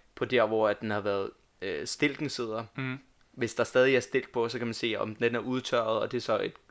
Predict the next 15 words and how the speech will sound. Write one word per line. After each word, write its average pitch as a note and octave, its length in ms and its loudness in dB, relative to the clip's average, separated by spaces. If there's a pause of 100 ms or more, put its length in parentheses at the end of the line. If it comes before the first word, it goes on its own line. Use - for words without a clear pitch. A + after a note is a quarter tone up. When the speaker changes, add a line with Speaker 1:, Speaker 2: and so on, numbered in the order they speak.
(100)
Speaker 1:
et A2 180 -6
godt A#2 220 2
bud B2 180 -2
på, A#2 240 -8
at, - 220 -8 (140)
Speaker 2:
Mhm. A2+ 360 -6 (100)
Speaker 1:
at A#2 160 -6
melonen A2+ 340 -2
er G#2 40 0
plukket, A#2 380 2
når A2+ 120 0
den G2+ 80 -4
er G2+ 40 -4
moden, B2+ 640 0
og, G2 160 -4